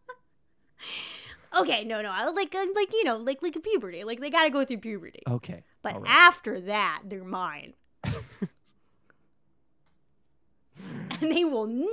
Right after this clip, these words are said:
Speaker 2: Uh-huh.
Speaker 1: go home again. I'm gonna make sure that those kids are w-, so well taken care of,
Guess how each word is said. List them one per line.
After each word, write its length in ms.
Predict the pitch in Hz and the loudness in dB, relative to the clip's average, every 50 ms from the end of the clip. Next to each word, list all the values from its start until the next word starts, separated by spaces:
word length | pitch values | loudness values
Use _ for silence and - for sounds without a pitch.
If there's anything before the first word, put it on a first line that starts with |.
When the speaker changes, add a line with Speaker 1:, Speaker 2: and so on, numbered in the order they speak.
| 494 453 | 10 10
Speaker 2:
Uh-huh. 240 | - - 330 311 | 10 10 8 4
Speaker 1:
go 200 | - 269 247 240 | 4 4 2 2
home 260 | 233 220 214 214 202 196 | 0 -2 -2 -2 -4 -6
again. 440 | 196 180 190 185 180 175 175 196 - - - - - - - - - - | -6 -6 -6 -6 -6 -8 -10 -14 -18 -20 -20 -20 -20 -20 -20 -20 -16 -6
I'm 180 | - 226 247 269 | 0 2 2 2
gonna 140 | 269 262 247 | 2 0 0
make 180 | 240 240 226 | -2 -4 -6
sure 180 | - - 240 214 | -6 -8 -8 -8
that 140 | 196 196 - | -8 -10 -10
those 200 | 196 196 196 - | -10 -10 -10 -10
kids 400 | - - 214 208 196 196 - - _ _ _ _ _ _ _ - | -6 -6 -6 -6 -6 -12 -18 -20 _ _ _ _ _ _ _ -12
are 100 | 196 202 | -10 -10
w-, 160 | 185 190 196 - | -10 -12 -14 -10
so 280 | - - - - 262 240 | -10 -8 -8 -4 -4 -2
well 200 | 240 254 247 247 | -2 -2 -2 -2
taken 320 | 247 254 240 240 233 233 | -4 -6 -4 -4 -6 -6
care 260 | 226 247 240 247 240 | -6 -6 -6 -4 -4
of, 200 | 240 254 262 262 | -6 -8 -10 -14